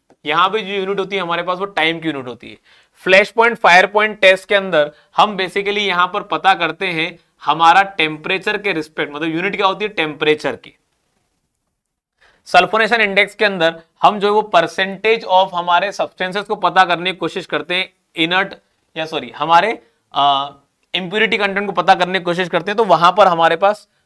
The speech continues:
परसेंटेज के फॉर्म में, परसेंटेज वेट के फॉर्म में पता करने की कोशिश करते हैं। स्पॉट टेस्ट में हम हमारे बिटुमिनस की क्वालिटी पे बात करते हैं, तो यहां पर हमारे पास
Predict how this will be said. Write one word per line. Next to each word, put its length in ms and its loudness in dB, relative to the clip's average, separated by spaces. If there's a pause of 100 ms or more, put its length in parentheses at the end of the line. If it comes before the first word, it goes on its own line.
(140)
परसेंटेज 560 0
के 100 -6
फॉर्म 240 -6
में, 100 -8
परसेंटेज 600 -4
वेट 300 -2
के 100 -6
फॉर्म 220 -10
में 100 -6
पता 240 -2
करने 180 -4
की 80 -6
कोशिश 320 -8
करते 260 -14
हैं। 100 -20 (500)
स्पॉट 440 4
टेस्ट 220 4
में 140 -2
हम 200 0
हमारे 320 0
बिटुमिनस 580 -6
की 220 -8 (340)
क्वालिटी 480 2
पे 100 0
बात 260 8
करते 300 0
हैं, 320 -2 (200)
तो 60 -6
यहां 280 0
पर 180 -2
हमारे 300 0
पास 280 -4